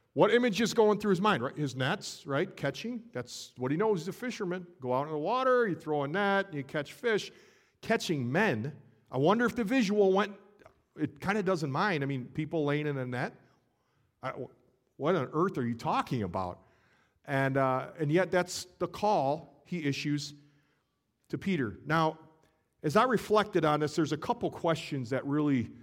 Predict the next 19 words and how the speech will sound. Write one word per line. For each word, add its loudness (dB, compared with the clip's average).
I -8
guess 2
I 4
wrestle 4
with, 4
but -2
maybe 4
more 2
just -2
reflected -2
on. -2
What 6
was 4
it 6
really 4
between 0
Peter 4
and -2
Jesus -4